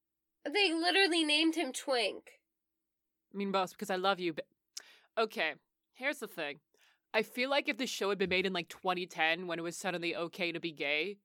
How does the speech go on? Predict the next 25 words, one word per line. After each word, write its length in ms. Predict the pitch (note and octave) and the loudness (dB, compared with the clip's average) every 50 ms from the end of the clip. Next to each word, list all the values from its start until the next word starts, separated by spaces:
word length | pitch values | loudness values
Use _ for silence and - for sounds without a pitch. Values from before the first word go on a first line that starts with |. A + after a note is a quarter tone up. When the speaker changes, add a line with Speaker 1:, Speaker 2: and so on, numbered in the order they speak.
| _ _ _ - | _ _ _ -2
Speaker 2:
it 80 | G3 F#3+ | -2 0
would 160 | E3+ F3+ F3+ | 0 0 -2
have 80 | F#3 E3+ | -2 -2
been 140 | F#3 E3+ | -4 -4
very 260 | E3 F3 E3 E3 E3+ E3 | -2 -2 0 0 -2 -2
popular 420 | - E3+ D3+ D3+ - F3+ F3+ F#3 | 0 2 2 2 2 2 0 0
and 60 | E3+ D#3+ | 0 0
it 80 | D#3+ | 0
would 120 | D#3+ E3+ E3+ | -2 -2 -2
have 60 | E3 | -2
been 140 | F3 E3 D#3 | -4 -4 0
very, 300 | E3 D#3+ D#3+ E3+ E3 E3 | 0 0 2 2 0 0
like, 200 | D#3 D3 D#3+ - | -2 -2 -4 -2
progressive 460 | - G3 E3+ - E3 D#3+ - - F3 | -2 -2 0 2 0 0 0 -4 -6
for 100 | - A3 | -2 -2
its 160 | G#3+ G#3 - | -2 -2 -2
time, 240 | - A3+ A3+ A#3 A#3 | 4 6 6 6 6
but 100 | G#3 F3 | 4 2
now 200 | E3 E3+ F#3 F#3+ | 4 4 4 4
it 80 | F#3+ F3 | 2 -2
just 200 | F#3+ F3+ - - | -4 -8 -8 -6
feels 320 | - F#3 F3+ F3+ F3 D#3+ D3+ | -4 -4 -4 -4 -4 -8 -4
very 480 | D#3 E3+ F3 F3+ F3+ F3+ F3 D#3+ - - | -4 -2 -2 0 0 -2 -2 -2 0 0
Speaker 1:
Icky. 480 | C4+ - - - A3+ F#3+ F3 D#3+ F#3 _ _ _ _ _ _ _ _ _ _ _ _ _ _ _ _ _ _ _ _ _ _ _ _ - | 0 0 2 -2 -2 -2 -2 -2 -6 _ _ _ _ _ _ _ _ _ _ _ _ _ _ _ _ _ _ _ _ _ _ _ _ 2
Speaker 2:
Yeah. 260 | G#3+ G#3 F#3+ F3+ | 6 6 8 6